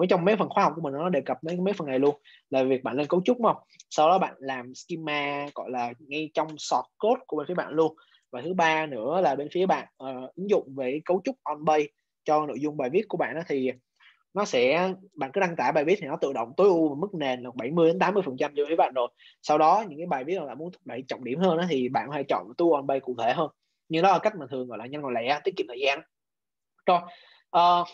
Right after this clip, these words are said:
chắc, ờ, hơn năm giờ rồi thì thôi, chắc mình xin phép kết thúc, ờ, buổi, ờ, webinar này.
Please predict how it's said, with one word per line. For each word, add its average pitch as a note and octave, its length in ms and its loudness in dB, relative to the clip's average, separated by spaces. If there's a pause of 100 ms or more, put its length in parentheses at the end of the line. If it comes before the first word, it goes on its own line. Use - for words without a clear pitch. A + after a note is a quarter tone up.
(380)
chắc, A3+ 160 -4
ờ, F#3 280 -4
hơn F3 280 -8
năm F3 160 -10
giờ D3 160 -4
rồi C3+ 200 -6
thì D3 60 -10
thôi, D#3 140 -8
chắc A3 120 -10
mình D#3 180 -16
xin E3+ 220 -20
phép A#3 160 -2 (320)
kết G#3 140 -6
thúc, C4 180 -4 (120)
ờ, D3 240 -4
buổi, C3+ 280 -4
ờ, F3+ 220 0
webinar E3 440 -4
này. C#3 160 -8